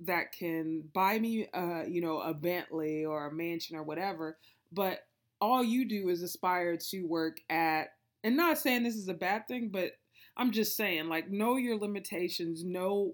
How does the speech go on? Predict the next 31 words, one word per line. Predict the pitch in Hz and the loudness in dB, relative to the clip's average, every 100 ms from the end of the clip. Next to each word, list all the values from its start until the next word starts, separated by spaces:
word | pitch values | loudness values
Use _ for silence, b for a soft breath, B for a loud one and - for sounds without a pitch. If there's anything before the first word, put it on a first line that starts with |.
| - | -4
where | 185 185 180 175 170 b b b | -4 -2 0 -2 -6 b b b
you, | - 175 202 190 - - | -10 -4 2 2 0 -2
where | 190 196 | 0 2
you | 185 185 | 2 -2
should | - 165 | -4 -4
be | 170 - | -8 -6
aiming | - 175 165 147 | -2 0 0 -2
at. | 92 73 - - | -6 -10 -10 -4
If | 170 | 0
you | 208 285 294 | 4 4 4
only | 240 277 269 | 2 2 0
work | 202 202 247 - | 2 2 0 0
at, | 180 180 | -2 -2
like, | 180 170 | -2 -4
Walmart | 170 165 175 196 202 208 - | -2 0 0 0 -2 -4 -4
and | 170 175 | -4 -4
you | 180 | -2
are | 170 160 | -2 0
a | 165 156 151 - - | 0 -2 -6 -10 -4
checker | - 208 196 208 | 0 0 -2 -4
or | 202 175 160 | -4 -2 -2
whatever, | 170 165 165 170 185 226 b b b b _ - | -2 -2 -2 -4 -6 -8 b b b b _ -2
um, | 196 190 180 180 _ _ | 0 2 -2 -6 _ _
I | 208 | 0
think | 240 - 311 302 294 - - - - | 0 0 2 2 0 -10 -10 -10 -6
perhaps | - 190 196 196 185 185 - - | -2 0 2 2 2 -2 -12 -12
looking | - 180 196 233 233 214 208 - | -12 -2 0 0 -2 -4 -4 -2
at, | 175 175 165 - B B B B | 2 2 2 -2 B B B B
um, | 180 165 151 - | -4 -2 -4 -8
wanting | 190 202 240 226 202 | 0 2 4 2 0
a, | - 170 | 0 -2